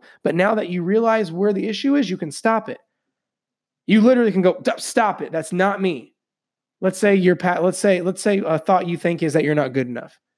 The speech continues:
You don't have what it takes. Okay? Those are two of mine, by the way.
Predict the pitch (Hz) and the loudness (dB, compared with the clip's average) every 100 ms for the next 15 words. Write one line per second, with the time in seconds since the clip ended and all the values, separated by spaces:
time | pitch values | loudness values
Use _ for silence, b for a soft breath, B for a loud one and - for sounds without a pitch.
0 | - 160 156 135 123 123 127 - - - | -4 0 0 0 -2 -4 -4 -10 -10 -18
1 | - _ _ _ _ _ _ _ _ _ | -20 _ _ _ _ _ _ _ _ _
2 | _ _ 143 147 147 _ _ _ _ _ | _ _ 0 0 -4 _ _ _ _ _
3 | 170 170 170 165 151 131 - 131 135 - | 2 4 4 4 2 0 -4 -8 -8 -8
4 | - - | -10 -12